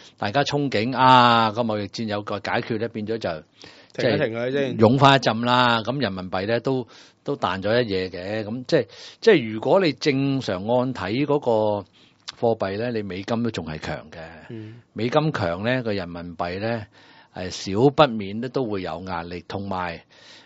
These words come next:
Speaker 1: 呃，喺上次A pec呢，A pec嘅彭斯呢，都有針對人民幣講嘢，
Speaker 2: 嗯。
Speaker 1: 即係個副總統，即係基本上呢，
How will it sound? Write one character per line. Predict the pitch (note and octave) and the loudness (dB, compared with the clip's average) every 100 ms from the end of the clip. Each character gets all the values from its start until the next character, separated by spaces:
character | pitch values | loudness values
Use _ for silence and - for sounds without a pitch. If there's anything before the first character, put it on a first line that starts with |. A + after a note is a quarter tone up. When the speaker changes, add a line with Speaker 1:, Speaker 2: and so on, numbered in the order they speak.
| - | -12
Speaker 1:
呃， | G2+ G2 F#2+ F#2 F2+ - _ - _ _ _ | -8 -6 -8 -8 -12 -18 _ -20 _ _ _
喺 | - - G#2 C3 D3+ D#3+ D#3 | -12 -6 -4 0 4 4 4
上 | A#2 G#2 G2+ | 2 0 -2
次 | - A#2 | -4 -4
A | C#3 C#3 C#3 | 0 2 2
pec | B2+ G2 G2+ | 0 -2 -2
呢 | A2 A#2+ A#2 A#2 A2+ A2 - | -2 -2 0 -2 -6 -8 -8
，A | C3 C#3 C#3 | -2 0 0
pec | G#2+ A2 | 0 -2
嘅 | A2+ | -2
彭 | E2+ D2+ E2+ | -4 -8 -10
斯 | - A2+ | -10 -6
呢， | A2+ A2+ | -6 -6
都 | A2 B2 | -8 -6
有 | F#2 F#2+ | -6 -4
針 | A2+ A2+ | -4 -4
對 | G#2 F#2 | -4 -6
人 | D#2+ | -10
民 | D#2 D2+ | -14 -16
幣 | E2 E2 | -14 -14
講 | - C#2+ F#2+ | -12 -12 -12
嘢， | F#2 D#2+ A#2 | -12 -10 -10
Speaker 2:
嗯。 | A2+ | -8
Speaker 1:
即 | G#2 | -8
係 | G#2 F2 E2 D#2+ F2+ | -10 -10 -12 -12 -14
個 | F#2 | -16
副 | - F2+ | -14 -12
總 | F2 F#2+ | -12 -10
統， | D2+ E2+ F#2+ | -10 -12 -10
即 | G#2+ | -8
係 | G2 E2+ - - - | -8 -8 -14 -20 -8
基 | - C#3+ | 2 2
本 | B2 C3+ | 2 2
上 | G#2 G2 | 2 0
呢， | A2+ | -4